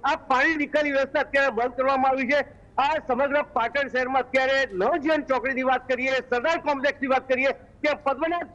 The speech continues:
ચોકડી પાસેની વાત કરીએ, જ્યાં જુઓ ત્યાં અત્યારે તત્ર સર્વત્ર પાણી છે. માહી રેસિડેન્સી છે, સોપાન રેસિડેન્સી છે, ત્યાં પણ લગભગ હજુ પણ ઘૂંટણ સમા સુધી પાણી ભરાયેલા છે. આમ અત્યારે સમગ્ર શહેર પાટણ, અ, જે વરસાદ વરસ્યો એને કારણે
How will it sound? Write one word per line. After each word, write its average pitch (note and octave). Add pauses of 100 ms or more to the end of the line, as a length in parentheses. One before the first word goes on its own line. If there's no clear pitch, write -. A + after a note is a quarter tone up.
ચોકડી C#4+
પાસેની C#4
વાત C4
કરીએ, C4 (240)
જ્યાં F4
જુઓ D#4+ (140)
ત્યાં D#4
અત્યારે D4+
તત્ર D4
સર્વત્ર C4
પાણી B3
છે. B3 (280)
માહી A3+
રેસિડેન્સી D#4
છે, D4+
સોપાન D4
રેસિડેન્સી C#4
છે, C#4+ (320)
ત્યાં E4+
પણ E4 (260)
લગભગ C4
હજુ A3
પણ D#4
ઘૂંટણ A3+
સમા C#4
સુધી C4+
પાણી B3+
ભરાયેલા B3
છે. B3+ (260)
આમ D#4
અત્યારે D4+ (180)
સમગ્ર C#4
શહેર C4
પાટણ, A#3+ (480)
અ, B3+ (500)
જે G#3 (220)
વરસાદ G3+
વરસ્યો C#4
એને C4
કારણે C4